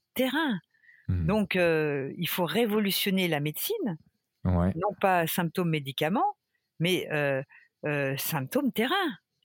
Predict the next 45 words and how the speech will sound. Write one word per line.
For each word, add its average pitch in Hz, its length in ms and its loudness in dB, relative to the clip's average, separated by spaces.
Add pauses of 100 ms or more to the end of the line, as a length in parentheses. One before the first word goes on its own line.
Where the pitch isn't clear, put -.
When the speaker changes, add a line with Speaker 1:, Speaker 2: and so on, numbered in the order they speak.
Speaker 1:
et 156 60 -2
comprendre 233 440 -2
Speaker 2:
Hmm. - 80 -8
Speaker 1:
pourquoi 285 520 0 (140)
il 170 60 -4
y 175 40 2
a 170 40 2
cette 170 240 -4
expression 175 560 -2
de 156 60 -4
maladie. 180 540 -2 (360)
Avec 175 360 0
l'étude 175 300 -4
du 151 100 -2
génome, 254 460 2
avec 160 220 0
tout - 120 -8
ça, 311 220 -2
on 196 80 2
le 180 60 2
sait - 300 0
le 359 120 0
faire. 330 480 0 (600)
On 185 80 0
sait 196 160 0
faire 196 200 2
notre 160 260 0
H 165 200 0
L 277 120 0
A, 320 140 2
on 226 60 0
sait 175 140 -4
faire 160 200 -6
tout - 120 -12
ça. 294 300 0
Donc, 160 260 -4
euh, 160 60 0 (360)
pourquoi 185 220 -2
est-ce - 80 -4
qu'on 170 60 2
le 151 60 0
fait 190 140 -2
pas ? 208 240 -4 (1800)
Speaker 2:
Bonne 104 220 6
question. 98 400 0